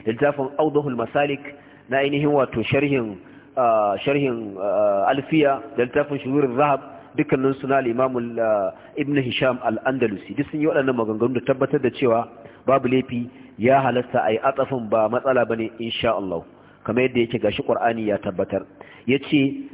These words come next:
a, a, wa illa, in ko ba haka ba, faqad sumi'a min al-kalam al-arabi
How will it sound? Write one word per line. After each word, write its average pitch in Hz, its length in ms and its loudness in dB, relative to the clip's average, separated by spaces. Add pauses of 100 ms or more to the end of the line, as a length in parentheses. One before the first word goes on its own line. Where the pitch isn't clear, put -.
(140)
a, 120 80 4 (880)
a, 123 80 2 (520)
wa 127 140 2
illa, 165 800 4
in 196 160 0
ko 196 160 4
ba 151 240 4
haka 180 160 2
ba, 165 240 4
faqad 170 340 0 (320)
sumi'a 165 480 2
min 175 120 2
al-kalam 156 600 2
al-arabi 135 640 2